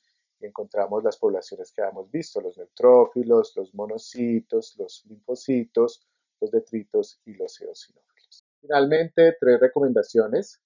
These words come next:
Fíjese en los asteriscos que trae el reporte, pero saque sus propias conclusiones. Haga cálculos absolutos,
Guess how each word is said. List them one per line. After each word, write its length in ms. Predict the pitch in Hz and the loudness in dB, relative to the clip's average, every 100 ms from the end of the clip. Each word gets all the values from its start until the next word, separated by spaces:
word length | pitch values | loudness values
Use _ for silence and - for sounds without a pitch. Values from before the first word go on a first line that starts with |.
| _ | _
Fíjese 380 | 139 127 151 151 | -2 2 2 0
en 60 | |
los 120 | 123 | -2
asteriscos 720 | 113 - - 101 - 147 156 - | -4 -2 -6 -6 -6 -2 -2 -4
que 120 | 110 | -8
trae 240 | - 95 | -6 -8
el 60 | 101 | -6
reporte, 520 | 120 - 107 - - | -4 -2 -2 -2 -4
pero 220 | 127 127 | 0 2
saque 340 | 107 104 92 - | 0 -4 -10 -16
sus 200 | - - | -18 -16
propias 340 | - - 104 | -12 -8 -8
conclusiones. 800 | - 117 120 - 123 98 - _ _ _ _ _ _ _ _ | -8 -16 _ -8 -6 -6 -10 _ _ _ _ _ _ _ _
Haga 380 | - 120 117 127 | 0 2 4 2
cálculos 460 | - 117 113 127 123 | 4 2 2 -2 -4
absolutos, 760 | 113 - 101 95 - - - | -6 -10 -20 -20 -20 -20 -20